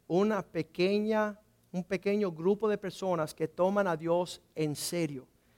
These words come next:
El domingo están los domingueros por ahí que vienen de vez en cuando. Pero Dios quiere que la Santa Cena sea algo especial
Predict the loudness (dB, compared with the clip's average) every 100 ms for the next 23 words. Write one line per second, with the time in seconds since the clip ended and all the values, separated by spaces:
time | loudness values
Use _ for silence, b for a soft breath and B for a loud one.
0 | _ -6 0 2 2 0 2 0 0 0
1 | -2 -2 0 0 -2 -2 -2 -2 -4 -2
2 | -2 -2 -4 -6 -6 -6 -6 -16 _ _
3 | _ _ 0 0 0 -6 -2 -2 0 2
4 | 0 0 -4 -4 -4 -2 -4 -6 -6 -6
5 | -4 -6 -2 0 0 -2 -6 -8 -10 -10
6 | -8 -8 -6 -4 -4